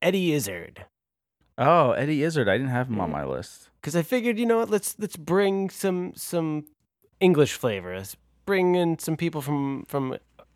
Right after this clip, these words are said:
Speaker 1: across the pond.
Speaker 2: And what's that total now? What's that number total for you? You
Speaker 1: Number
Speaker 2: had
Speaker 1: total,
Speaker 2: nineteen.
Speaker 1: that,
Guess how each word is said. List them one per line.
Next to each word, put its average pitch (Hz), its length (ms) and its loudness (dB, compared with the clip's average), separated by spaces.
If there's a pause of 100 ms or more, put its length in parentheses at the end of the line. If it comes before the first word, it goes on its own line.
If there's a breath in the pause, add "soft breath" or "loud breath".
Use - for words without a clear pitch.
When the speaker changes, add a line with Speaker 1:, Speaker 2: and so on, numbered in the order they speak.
Speaker 1:
across 139 420 -4
the 127 100 -8
pond. 95 640 -6 (1080 soft breath)
Speaker 2:
And 117 240 0 (100)
what's 127 340 -2
that 143 240 2
total 95 380 0
now? 71 320 -8 (400)
What's 110 240 -8
that 107 140 -2
number 98 240 -2
total 85 360 -2
for - 220 -12
you? 71 200 -6 (180)
You 139 100 -4
Speaker 1:
Number 160 240 2
Speaker 2:
had 104 80 0
Speaker 1:
total, 175 180 2
Speaker 2:
nineteen. 180 200 -2
Speaker 1:
that, 156 160 0